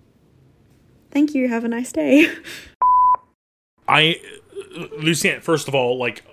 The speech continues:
Speaker 2: the fact that you were able to do so much without spoiler is incredibly impressive. I, I,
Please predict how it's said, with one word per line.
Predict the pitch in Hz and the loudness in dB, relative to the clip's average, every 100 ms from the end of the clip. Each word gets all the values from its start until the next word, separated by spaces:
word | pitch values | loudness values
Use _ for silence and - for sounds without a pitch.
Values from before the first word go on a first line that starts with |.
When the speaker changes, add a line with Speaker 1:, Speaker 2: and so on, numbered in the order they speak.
| _ _ - - | _ _ -20 -14
Speaker 2:
the | 160 147 | -10 -4
fact | 156 165 | 0 0
that | 170 | -2
you | 156 | -4
were | |
able | 151 147 143 | -2 -4 -6
to | 135 | -8
do | 131 131 135 | -6 -6 -8
so | - - 147 143 | -8 -6 -4 -4
much | 131 139 - | -4 -6 -6
without | 123 123 220 - _ _ _ _ _ _ _ _ - - - | -4 -2 -4 -12 _ _ _ _ _ _ _ _ -20 -20 -12
spoiler | - 160 156 135 113 | -4 2 2 2 -2
is | 120 107 - | -6 -8 -10
incredibly | 127 - 123 113 110 | -8 0 0 0 -6
impressive. | 104 110 101 104 135 - - - - _ _ _ _ _ _ | -6 -8 -8 -12 -16 -20 -20 -20 -20 _ _ _ _ _ _
I, | - | -4
I, | 127 | 0